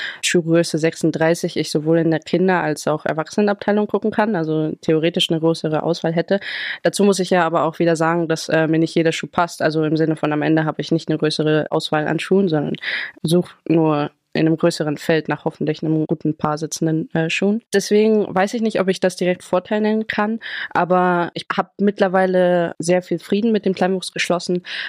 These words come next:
weil ich weiß, dass ich, äh, mein Leben nicht so wäre,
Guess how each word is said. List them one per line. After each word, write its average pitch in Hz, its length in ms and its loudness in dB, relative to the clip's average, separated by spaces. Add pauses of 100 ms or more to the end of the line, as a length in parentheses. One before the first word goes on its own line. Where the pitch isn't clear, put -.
weil 165 160 4
ich - 180 -8
weiß, 180 300 2
dass 170 200 -4
ich, - 280 0
äh, 160 180 2
mein 160 200 2
Leben 180 200 4
nicht 190 160 2
so 156 160 -4
wäre, 165 400 2